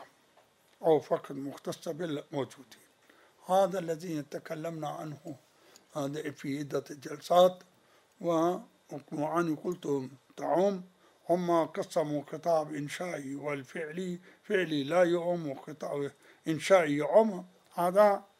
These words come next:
بعدين ناقشناه. الآن كلام في المحور الثاني، وهو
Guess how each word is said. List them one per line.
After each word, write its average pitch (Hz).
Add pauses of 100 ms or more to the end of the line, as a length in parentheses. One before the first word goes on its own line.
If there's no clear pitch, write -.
بعدين 202
ناقشناه. 170 (1600)
الآن 190 (240)
كلام 208
في 196
المحور 196
الثاني، 185 (720)
وهو 156